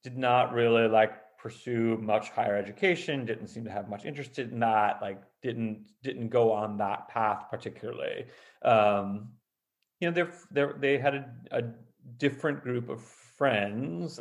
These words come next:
and their friends were less academically minded, less focused on that kind of thing. Um,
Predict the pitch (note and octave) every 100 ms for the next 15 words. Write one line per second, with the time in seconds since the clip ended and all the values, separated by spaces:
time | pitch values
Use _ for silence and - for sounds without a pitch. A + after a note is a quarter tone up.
0 | - A#2+ A2+ A2 A2+ G#2+ - A#2+ A2+ -
1 | C3+ B2+ A#2+ A2+ A2+ A#2+ A#2 A2+ - A#2+
2 | A2 A2 C#3+ D3 C#3 C3 B2+ B2 A#2 A2
3 | A2+ - _ - G#2+ - - A2+ A2 A2+
4 | A2 G#2+ G#2 - A2 G2+ - A#2+ A2 G#2
5 | G#2 - - _ - A#2 G#2+ G#2 G2+ G2+
6 | B2+